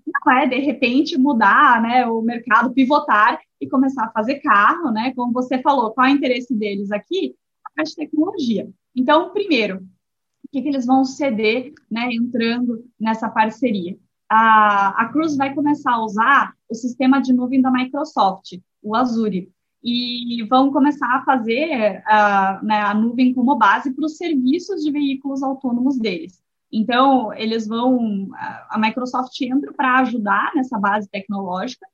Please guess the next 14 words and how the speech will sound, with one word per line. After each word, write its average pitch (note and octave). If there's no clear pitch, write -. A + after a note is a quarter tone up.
e -
também D#4+
tornar D4
cada C#4
vez C4
mais B3+
comercializável A#3
e G#3+
mais A#3
popular B3
essa A#3+
tecnologia A#3+
deles. F#3
O -